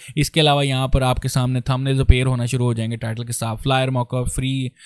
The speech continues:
थ्री फ्लोटिंग क्रेडिट कार्ड, फ्री and so on। तो जो कैटेगरी में आपको लग रहा है कि यहाँ पर मेरा मॉकअप मिल सकता है, you have to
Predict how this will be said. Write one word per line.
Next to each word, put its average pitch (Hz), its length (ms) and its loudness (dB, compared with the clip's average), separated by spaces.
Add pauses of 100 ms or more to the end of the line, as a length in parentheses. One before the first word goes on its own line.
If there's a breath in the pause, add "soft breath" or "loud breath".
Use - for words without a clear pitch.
(240 loud breath)
थ्री 143 140 6
फ्लोटिंग 139 420 2
क्रेडिट 127 280 0
कार्ड, 127 180 2
फ्री 127 220 -4
and 123 160 -2
so 127 260 -2
on। 123 140 -2
तो 127 100 -6
जो 123 300 4
कैटेगरी 143 440 0
में 139 180 -2
आपको 123 760 -2 (220)
लग 127 340 0
रहा 143 160 0
है 143 140 -2
कि 135 120 -8
यहाँ 120 300 -2
पर 123 180 2
मेरा 113 240 0
मॉकअप 107 420 -4
मिल 127 180 2
सकता 131 300 -2
है, 123 140 0
you 117 80 0
have 110 180 -2
to 117 60 -2